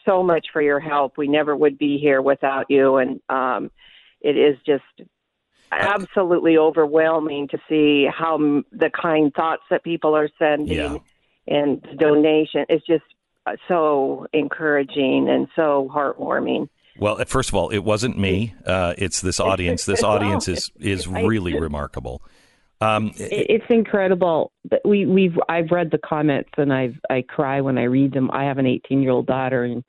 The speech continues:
Speaker 3: we were reading them and we were just all choked up about people
Speaker 2: Mm.
Speaker 3: giving ten dollars, five dollars. It, it, it just, it's overwhelming. It just, it went from four thousand to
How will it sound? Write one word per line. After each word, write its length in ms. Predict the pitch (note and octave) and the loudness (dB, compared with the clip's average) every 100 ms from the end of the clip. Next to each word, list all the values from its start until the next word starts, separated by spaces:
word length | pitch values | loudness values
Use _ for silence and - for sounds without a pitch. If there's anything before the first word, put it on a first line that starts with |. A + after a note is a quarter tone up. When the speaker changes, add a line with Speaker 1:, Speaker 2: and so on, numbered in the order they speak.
| - - - - - | -18 -20 -20 -20 -4
Speaker 3:
we 160 | E3+ E3+ | 0 2
were 160 | D3+ C3+ | 2 2
reading 420 | C#3 C#3 C#3 B2+ | 2 2 2 2
them 180 | B2+ B2 | 0 0
and 100 | B2+ | 2
we 80 | B2+ | 2
were 100 | B2 | 0
just 180 | B2 - _ - | -4 -8 _ -8
all 180 | D3+ C3+ | -4 -4
choked 380 | - D3 C#3 - | -2 -2 -2 -2
up 220 | C3+ C3+ | -4 -4
about 380 | C#3 C3 A#2 - _ | -4 -2 -4 -6 _
people 340 | - F#3+ - D3+ | -4 -4 -4 -4
Speaker 2:
Mm. 40 | |
Speaker 3:
giving 220 | C#3 C3 - | -2 -4 -4
ten 160 | E3 D#3+ | -2 0
dollars, 300 | C3+ A#2 A#2 - | -2 -2 -6 -6
five 240 | D#3 D3 | -4 -4
dollars. 420 | C#3 B2+ A#2+ A#2 A2+ | -4 -2 -2 -4 -4
It, 180 | - D#3 | -4 -2
it, 140 | D3+ D3 | -2 -2
it 160 | D3 | -2
just, 160 | D3+ D3 _ | -2 -4 _
it's 180 | - D3+ | -4 -2
overwhelming. 800 | - D#3+ D3 C#3+ B2+ C3+ C#3 A#2 - | -2 -2 -2 -2 -2 -2 -2 -4 -4
It 120 | C3 | -4
just, 140 | C3 - _ | -4 -8 _
it 60 | F3 | 0
went 200 | G3 F#3 | 0 -2
from 120 | F#3 | -8
four 220 | - A3+ A3+ | -4 -2 -2
thousand 520 | G#3+ A3 A3+ A3+ G3+ - | -4 -4 -2 -2 -4 -2
to 300 | F#3+ E3 | 0 0